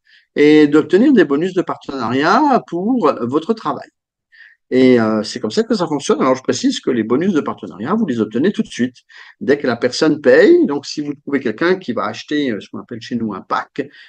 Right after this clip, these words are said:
un pack de parts, eh bien, il peut le payer sur plusieurs mois,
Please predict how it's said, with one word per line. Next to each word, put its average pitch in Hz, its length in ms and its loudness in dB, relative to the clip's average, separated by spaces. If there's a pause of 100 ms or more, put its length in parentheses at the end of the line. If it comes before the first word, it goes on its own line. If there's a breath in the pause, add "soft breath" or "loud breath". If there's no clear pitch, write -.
(120)
un 110 140 -6
pack 196 360 -4
de 117 100 -4
parts, 160 460 -2
eh - 20 -2
bien, 165 340 -4
il 139 140 -2
peut - 120 -4
le 247 120 -2
payer 123 300 -4
sur - 180 -12
plusieurs 190 320 -2
mois, 123 240 -2